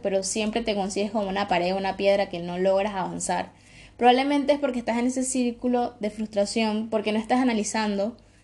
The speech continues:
qué es lo que está molestando realmente contigo mismo para poder tomar acción y cambiarlo y tomar esa ruta distinta.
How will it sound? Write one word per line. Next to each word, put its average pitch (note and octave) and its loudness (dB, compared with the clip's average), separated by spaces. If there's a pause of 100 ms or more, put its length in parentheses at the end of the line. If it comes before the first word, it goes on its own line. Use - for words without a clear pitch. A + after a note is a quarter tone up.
(120)
qué B3+ 0
es C4+ 4
lo C#4+ 6
que C4 0
está A3+ 0
molestando G#3+ -2
realmente G#3 -2 (600)
contigo G#3 2
mismo G#3+ 0 (1120)
para A#3+ 8
poder G#3 0
tomar G#3+ 0
acción A3 -2
y - -8
cambiarlo F#3 0
y G#3+ 0
tomar F#3 -2
esa F#3+ -2
ruta F#3+ 0
distinta. - -8